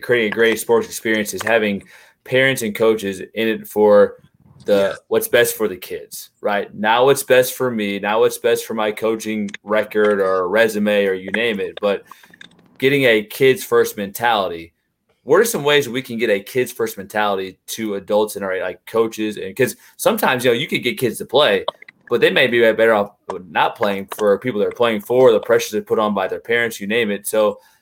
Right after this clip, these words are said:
Speaker 1: how do we get parents to, like, and, and coaches to understand, like, this is for the kids?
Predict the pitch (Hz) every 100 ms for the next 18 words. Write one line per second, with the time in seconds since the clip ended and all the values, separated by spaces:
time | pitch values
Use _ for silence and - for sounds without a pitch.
0 | _ - 156 147 110 135 131 - 131 123
1 | 120 - 107 101 98 110 104 107 107 113
2 | 110 104 107 104 - 104 90 87 - 117
3 | - 101 - 98 90 - 98 90 85